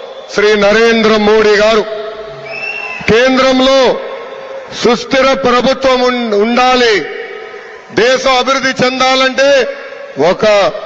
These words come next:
పవర్ ఉన్న నాయకుడు ఉండాలి. గత పది ఏళ్ళు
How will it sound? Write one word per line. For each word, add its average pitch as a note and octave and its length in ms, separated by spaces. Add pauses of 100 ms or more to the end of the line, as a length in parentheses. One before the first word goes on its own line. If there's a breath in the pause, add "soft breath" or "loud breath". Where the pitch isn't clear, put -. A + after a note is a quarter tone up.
(540)
పవర్ A3 280
ఉన్న A3+ 200
నాయకుడు A3 600
ఉండాలి. G3+ 640 (1000)
గత G#3+ 180 (260)
పది A#3+ 180
ఏళ్ళు C4 520